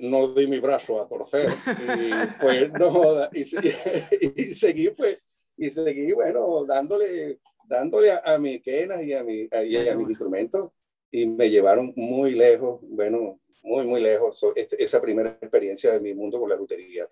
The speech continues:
Speaker 1: con la flautería.
Speaker 2: Bueno, y a-, a-, ahí quiero ir un poco, bueno, eh, a ver si no me salto mucho la historia, pero la primera vez, o, o hablando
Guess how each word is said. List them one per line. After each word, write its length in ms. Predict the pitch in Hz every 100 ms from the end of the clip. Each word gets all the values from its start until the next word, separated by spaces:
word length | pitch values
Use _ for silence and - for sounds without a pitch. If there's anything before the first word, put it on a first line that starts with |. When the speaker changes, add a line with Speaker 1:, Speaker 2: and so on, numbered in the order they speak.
| _
Speaker 1:
con 180 | 120 120
la 120 | 143 - _
flautería. 840 | - 135 120 110 120 104 101 82 - _ _
Speaker 2:
Bueno, 300 | 240 240 214
y 140 | - 208
a-, 40 |
a-, 280 | 170 190 190
ahí 200 | 196 226
quiero 220 | 254 254
ir 140 | 254
un 100 | 240
poco, 320 | - 240 240 220
bueno, 440 | 220 202 160 - _ _ -
eh, 520 | 170 160 151 143 131
a 80 | 156
ver 160 | 175 202
si 100 | 214
no 120 | 202
me 100 | 202
salto 260 | 208 196 202
mucho 200 | 196 226
la 80 |
historia, 340 | 185 196 180 165
pero 360 | 208 208 220 - _ _ _ _ _
la 280 | 170 185 180
primera 360 | 185 185 208 233
vez, 320 | 220 226 -
o, 100 | 170
o 260 | 170 165 175
hablando 760 | 170 180 196 240 233 185 -